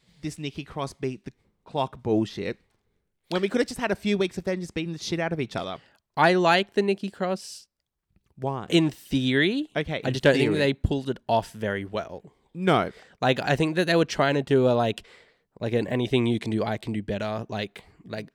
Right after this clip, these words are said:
Speaker 1: Bayley and Bianca
Speaker 2: like, one up
Speaker 1: before
Speaker 2: each
Speaker 1: the
Speaker 2: other.
Speaker 1: Rumble, yes.
Speaker 2: Yeah, sort of thing.
Speaker 1: Okay.
Speaker 2: Um,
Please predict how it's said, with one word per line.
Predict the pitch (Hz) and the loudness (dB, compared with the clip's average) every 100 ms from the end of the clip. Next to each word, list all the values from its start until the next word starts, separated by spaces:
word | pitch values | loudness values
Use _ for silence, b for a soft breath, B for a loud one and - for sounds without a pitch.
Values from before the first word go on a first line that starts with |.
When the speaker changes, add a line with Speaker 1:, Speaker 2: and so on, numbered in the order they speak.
| - | 2
Speaker 1:
Bayley | 143 135 135 117 | 2 4 2 0
and | 123 120 | -2 -4
Bianca | 120 123 127 127 | -2 -2 -4 -2
Speaker 2:
like, | 123 101 101 120 | 0 2 2 2
one | 131 123 110 | 4 4 4
up | 113 131 | 0 2
Speaker 1:
before | 123 | 2
Speaker 2:
each | 131 | 4
Speaker 1:
the | |
Speaker 2:
other. | 113 | 2
Speaker 1:
Rumble, | 127 123 110 87 | 2 0 -4 -4
yes. | 135 151 | -2 2
Speaker 2:
Yeah, | 135 107 | 2 2
sort | 107 127 110 | -2 -2 -2
of | 104 | -2
thing. | 107 107 147 - | -4 -4 -6 -10
Speaker 1:
Okay. | 127 139 127 | -10 -8 -4
Speaker 2:
Um, | 120 117 110 104 | 2 4 4 0